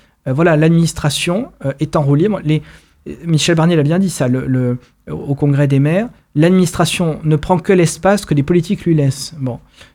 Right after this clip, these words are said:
Et donc, euh, je, je pense que gouvernement technique ou pas, ce sera assez cosmétique, sachant qu'actuellement, voilà, le, la, la bureaucratie a un grand pouvoir.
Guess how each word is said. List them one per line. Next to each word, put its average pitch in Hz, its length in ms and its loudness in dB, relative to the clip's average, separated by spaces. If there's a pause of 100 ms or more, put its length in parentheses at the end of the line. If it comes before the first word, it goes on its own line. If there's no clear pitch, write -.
(120)
Et 135 120 0
donc, 170 500 2
euh, 131 720 0
je, 135 180 -6
je 131 140 -2
pense 165 320 -2
que 151 80 -4
gouvernement 156 420 2
technique 156 380 -2
ou - 20 -4
pas, 165 160 0
ce 151 100 -6
sera - 300 -8
assez 160 440 -2 (220)
cosmétique, - 720 -4 (280)
sachant 170 380 -2
qu'actuellement, 156 680 -2
voilà, 165 300 0
le, 127 160 0
la, 123 120 -2
la 123 120 -2
bureaucratie 143 520 -4
a 143 80 -2
un 123 80 -2
grand 135 140 -2
pouvoir. 135 320 -14